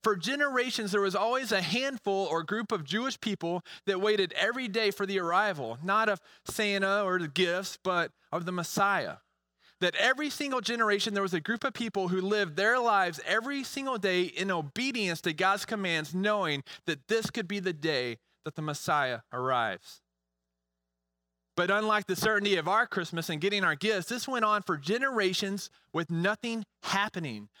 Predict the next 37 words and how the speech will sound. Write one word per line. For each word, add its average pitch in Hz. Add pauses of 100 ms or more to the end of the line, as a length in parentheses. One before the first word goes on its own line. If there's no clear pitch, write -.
(100)
nothing 240
but 240
silence 220
for 170
four 233
hundred 202
years, 185
that 160
ninety-nine 240
point 214
nine 202
percent 208
of 208
these 202
people 208
who 196
are 175
waiting 202
for 202
the 185
Messiah 185 (340)
died, 175
and 147
there 165
was 147
no 165 (240)
fulfillment 147 (320)
of 147
the 143
promise. 143
And 175
they 190
prayed 214
and 190
waited, 202
and 175
while 202